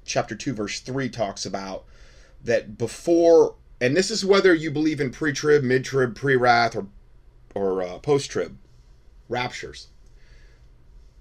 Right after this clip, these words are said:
Before the rapture of the church can happen,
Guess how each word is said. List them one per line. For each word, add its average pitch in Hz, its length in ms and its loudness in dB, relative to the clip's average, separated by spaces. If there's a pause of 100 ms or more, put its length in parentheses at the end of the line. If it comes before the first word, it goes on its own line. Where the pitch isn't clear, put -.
(160)
Before 185 760 2 (580)
the 143 200 2
rapture 151 560 0
of 131 200 0
the 131 80 -2
church - 360 -4
can 120 140 -8
happen, 110 440 -8